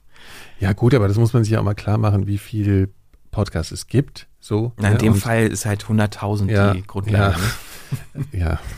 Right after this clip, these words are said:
Speaker 1: also, aber ich finde das ja immer so, das
Speaker 2: Aber
Speaker 1: ist
Speaker 2: das
Speaker 1: ja
Speaker 2: ist schon erschreckend
Speaker 1: Ja.
Speaker 2: wenig erstmal, oder? Der erste,
Speaker 1: Ja.
Speaker 2: also es war mein Impuls. Ich
Speaker 1: Mhm.
Speaker 2: weiß nicht, wie euch das geht. Wenn man denkt, so mit viertausend ist man
Speaker 1: Also ich
Speaker 2: in
Speaker 1: finde
Speaker 2: den
Speaker 1: das ja
Speaker 2: Top
Speaker 1: erstmal nicht
Speaker 2: ein Prozent.
Speaker 1: erschreckend, das finde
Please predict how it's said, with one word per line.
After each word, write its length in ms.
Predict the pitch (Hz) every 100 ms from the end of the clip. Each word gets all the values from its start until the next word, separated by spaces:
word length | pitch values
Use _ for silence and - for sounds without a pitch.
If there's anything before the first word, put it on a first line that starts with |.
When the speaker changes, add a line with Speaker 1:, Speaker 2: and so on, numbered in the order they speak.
| - - -
Speaker 1:
also, 440 | 92 92 82 76 80 - - - - - - - -
aber 280 | 107 117 - - - -
ich 100 | -
finde 180 | 139 143
das 160 | 139 139
ja 80 |
immer 200 | - 120
so, 240 | 117 123 120
das 140 | 110
Speaker 2:
Aber 80 | 101
Speaker 1:
ist 60 | 120
Speaker 2:
das 80 |
Speaker 1:
ja 40 | 110
Speaker 2:
ist 40 |
schon 120 | -
erschreckend 540 | 196 123 - 127 139 113
Speaker 1:
Ja. 60 | 98
Speaker 2:
wenig 260 | 98 98
erstmal, 320 | 95 90 98
oder? 160 | 90 101
Der 100 | 110
erste, 300 | 104 - 104
Speaker 1:
Ja. 80 | 95
Speaker 2:
also 200 | 95 113
es 120 | 110
war 80 | 117
mein 260 | 107 127 117
Impuls. 500 | 101 - 90 87 113
Ich 60 |
Speaker 1:
Mhm. 80 | 98
Speaker 2:
weiß 120 | 90
nicht, 120 | 107 101
wie 80 |
euch 160 | 78 117
das 180 | - -
geht. 380 | 92 90 - - -
Wenn 100 | 95
man 120 | 92
denkt, 200 | 98 101
so 120 | 101
mit 180 | 104 101
viertausend 500 | - 110 107 110 123
ist 140 | - -
man 80 |
Speaker 1:
Also 40 | 95
ich 60 |
Speaker 2:
in 40 | 104
Speaker 1:
finde 80 | 151
Speaker 2:
den 60 |
Speaker 1:
das 60 | 120
ja 80 | 117
Speaker 2:
Top 80 | -
Speaker 1:
erstmal 360 | 104 110 98 95
nicht 40 |
Speaker 2:
ein 60 | 101
Prozent. 120 | -
Speaker 1:
erschreckend, 640 | 101 - 156 151 143 139
das 160 | 98 -
finde 480 | - - - 98